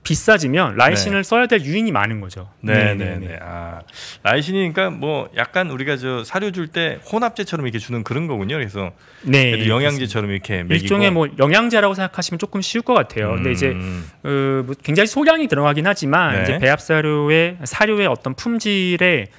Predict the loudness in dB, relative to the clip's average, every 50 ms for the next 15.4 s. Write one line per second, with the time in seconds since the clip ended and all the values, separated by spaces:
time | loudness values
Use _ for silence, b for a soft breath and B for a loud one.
0 | b b 2 2 4 4 0 0 0 0 0 0 0 -2 -4 -4 -2 -2 -2 -4
1 | -6 -8 -8 -8 -8 -6 -6 -6 -8 -8 -8 -8 -10 -10 -6 -4 -4 -4 -4 -4
2 | -6 -6 -6 -6 -6 -6 -6 -8 -6 -2 -2 0 2 2 2 2 2 2 2 0
3 | 0 0 -2 0 0 2 0 -2 0 0 2 2 2 0 -2 -4 -2 -2 -2 -4
4 | -4 -6 -10 _ _ _ -8 -6 -6 -2 0 0 0 0 -2 -4 -4 -2 -2 -2
5 | -2 -2 -2 -4 -6 -6 -6 -6 -10 -10 _ _ _ -8 -4 0 0 2 2 0
6 | 0 -2 -4 -4 -6 -6 -8 -8 -10 -10 -6 -6 -6 -6 -6 -12 -14 -14 b b
7 | b b -10 -10 -10 -10 -14 -14 -16 -18 B B B B B B B -6 -4 -2
8 | -2 -2 -2 -2 -2 -2 0 2 2 4 4 4 2 2 2 0 0 0 0 0
9 | 2 2 0 -4 -4 -4 -4 -2 0 2 2 0 0 0 -4 -4 -4 -2 -2 0
10 | 0 0 -2 -2 -2 -2 -2 -2 -2 -2 -2 -2 -2 -2 -4 -6 -6 -6 -6 -6
11 | -4 -4 -2 -2 0 0 0 0 0 0 -4 -4 -6 -6 -6 -6 -6 -6 -4 -4
12 | -4 -2 -2 -2 -2 -2 0 0 2 2 2 2 2 -2 -4 -2 0 -2 -2 0
13 | 0 0 0 2 0 0 -2 -2 -4 -6 -6 -2 -2 -2 0 0 0 0 0 0
14 | 2 2 2 0 -2 -2 -2 -2 0 0 0 -2 -2 -6 -6 -4 -2 -2 -2 -2
15 | -2 -2 0 0 0 -2 -4